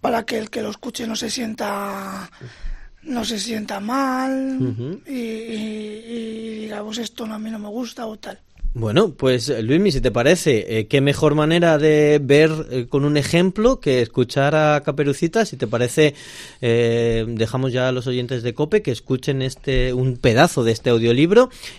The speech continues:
Speaker 2: y, y con ello nos vamos, ¿te parece?
Speaker 1: Mm.
Speaker 2: Muy bien, pues
Speaker 1: Bueno.
Speaker 2: en quince días nos volvemos a ver con otro libro. Ahora nos dejamos con Caperucita Roja, con el audiolibro de la audiolibrería de Luismi.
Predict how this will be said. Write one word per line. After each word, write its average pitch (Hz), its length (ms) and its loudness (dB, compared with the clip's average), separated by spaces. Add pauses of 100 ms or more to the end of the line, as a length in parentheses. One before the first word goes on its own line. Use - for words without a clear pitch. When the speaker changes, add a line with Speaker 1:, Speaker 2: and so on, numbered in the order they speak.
Speaker 2:
y, 98 840 -6 (100)
y 107 120 -8
con 107 160 -4
ello 113 160 0
nos 107 100 -2
vamos, 143 360 -2
¿te 104 100 -12
parece? 170 340 -2 (460)
Speaker 1:
Mm. 277 220 -6 (340)
Speaker 2:
Muy 123 240 4
bien, 131 180 4
pues 120 160 2
Speaker 1:
Bueno. 143 120 2
Speaker 2:
en 135 40 0
quince 156 300 4
días 180 240 8
nos 175 160 4
volvemos 165 340 4
a 160 60 4
ver 165 120 4
con 165 140 2
otro 156 220 0
libro. 104 360 0
Ahora 196 500 4 (100)
nos 117 320 -8
dejamos 160 480 -4
con 101 840 -8
Caperucita 110 480 -4
Roja, 120 320 -8 (100)
con 101 140 -8
el 98 80 -6
audiolibro 131 640 2
de 147 360 0
la 107 160 -8
audiolibrería 101 600 -4
de 123 80 -2
Luismi. 92 280 -12